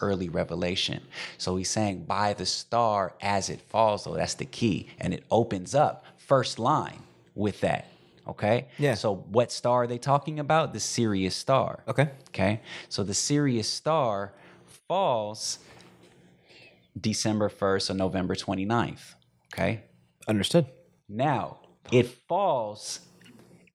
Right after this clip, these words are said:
Speaker 1: at, at, at, at the, at the, you know, the, the, the, the sunrise, right?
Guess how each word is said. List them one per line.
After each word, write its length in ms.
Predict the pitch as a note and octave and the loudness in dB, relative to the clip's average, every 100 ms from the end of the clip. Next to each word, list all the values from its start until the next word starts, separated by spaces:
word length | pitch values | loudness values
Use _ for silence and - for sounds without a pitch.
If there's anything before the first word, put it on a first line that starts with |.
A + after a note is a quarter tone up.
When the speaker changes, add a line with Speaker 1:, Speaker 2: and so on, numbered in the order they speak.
| - | -2
Speaker 1:
at, 360 | A2+ F#2 - _ | 0 0 -4 _
at, 340 | G#2+ G#2+ D#2+ - | 0 2 0 -4
at, 320 | G#2 G#2+ - - | 0 0 -2 -2
at 220 | G2+ - | -2 0
the, 280 | G#2+ G2 - | 0 0 0
at 220 | G2+ - | -2 0
the, 400 | G#2+ G2 F#2 E2+ - | 0 2 2 0 -2
you 140 | G#2+ | 0
know, 280 | G2 F2 C#2+ - | 2 0 -2 -6
the, 440 | D#2+ F#2 F2 C2+ | -2 2 2 0
the, 300 | - F2 D#2 C2+ | 0 0 0 -2
the, 140 | F2 | -4
the 120 | - | -4
sunrise, 880 | - - G3+ F#3 A2+ F2+ F#2 - - - - _ _ _ _ _ _ _ - - | -4 0 0 2 0 0 -2 -4 -6 -10 -20 _ _ _ _ _ _ _ -18 -8
right? 340 | G#2+ A2 A2+ | 0 2 0